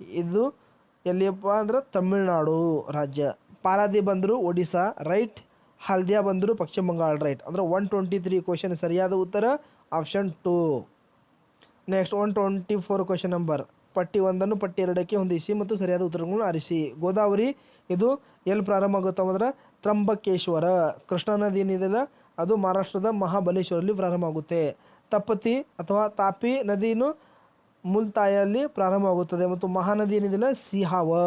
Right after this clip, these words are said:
ಒಂದು ಆಪ್ಷನ್ ಚಂದ್ರಭಾಗ ಅಂತಿದೆ, ಅದು ಎಕ್ಸ್ಟ್ರಾ ಕೊಟ್ಟಿದ್ದಾರೆ. ಅಂದ್ರೆ ಇದು ಒನ್ ಟ್ವೆಂಟಿ ಫೋರ್ ಕ್ವಶನ್ ಸರಿಯಾದ ಉತ್ತರ ಆಪ್ಷನ್ ಒನ್. ಒನ್ ಟ್ವೆಂಟಿ ಫೈವ್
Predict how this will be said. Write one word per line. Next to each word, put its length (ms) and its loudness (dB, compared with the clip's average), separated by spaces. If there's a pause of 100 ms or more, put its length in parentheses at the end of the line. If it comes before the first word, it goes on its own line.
(500)
ಒಂದು 180 -2
ಆಪ್ಷನ್ 380 -2
ಚಂದ್ರಭಾಗ 600 -2
ಅಂತಿದೆ, 260 -2
ಅದು 180 -2
ಎಕ್ಸ್ಟ್ರಾ 320 -4
ಕೊಟ್ಟಿದ್ದಾರೆ. 560 -4 (240)
ಅಂದ್ರೆ 260 -2
ಇದು 200 -2
ಒನ್ 320 -2
ಟ್ವೆಂಟಿ 240 -2
ಫೋರ್ 360 -2
ಕ್ವಶನ್ 360 -4
ಸರಿಯಾದ 340 -2
ಉತ್ತರ 320 0 (640)
ಆಪ್ಷನ್ 320 -2
ಒನ್. 480 -2 (1600)
ಒನ್ 200 0
ಟ್ವೆಂಟಿ 260 0
ಫೈವ್ 280 -2